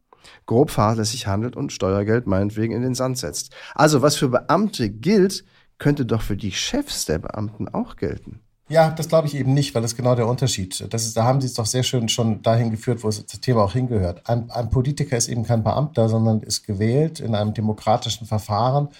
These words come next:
Speaker 2: und er muss sich natürlich an die Gesetze halten. Aber wenn Sie anfangen, äh, äh, finanzielle Schäden sozusagen, äh,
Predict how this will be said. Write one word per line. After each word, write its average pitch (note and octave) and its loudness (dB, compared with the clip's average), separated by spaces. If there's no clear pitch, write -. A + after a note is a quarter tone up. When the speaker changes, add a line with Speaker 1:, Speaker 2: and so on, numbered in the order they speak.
Speaker 2:
und B2 -2
er B2+ 4
muss D3 4
sich - 0
natürlich A2+ -2
an G#2+ 0
die G#2 -2
Gesetze A#2+ 2
halten. G#2 0
Aber A2+ 2
wenn B2 0
Sie A#2+ -2
anfangen, B2 0
äh, G#2+ 0
äh, G2 -10
finanzielle A#2+ -2
Schäden C#3 0
sozusagen, A2 0
äh, G2+ -2